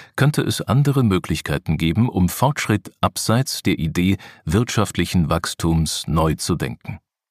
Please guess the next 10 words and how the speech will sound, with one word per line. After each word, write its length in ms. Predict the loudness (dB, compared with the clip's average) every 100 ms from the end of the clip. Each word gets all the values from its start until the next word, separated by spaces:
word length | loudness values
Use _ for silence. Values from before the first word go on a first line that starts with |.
| _ _ _ _ _ _ -20 -18 -20 -20 _
Nichtsdestotrotz 1120 | 2 2 2 -8 -2 -2 0 0 0 -2 -6 -2
verdient 500 | 0 4 2 2 0
die 120 | 2
eingeführte 560 | 2 2 2 0 -2 -2
Kategorie 580 | -2 -2 -2 0 0
des 220 | 0 0 2
demokratischen 800 | 2 2 2 0 0 -2 0
Faschismus 680 | -2 -2 -2 -2 2 0 0
unsere 480 | 0 0 2 0 -2
Aufmerksamkeit. 880 | -4 -6 -6 -6 -8 -6 -6 -8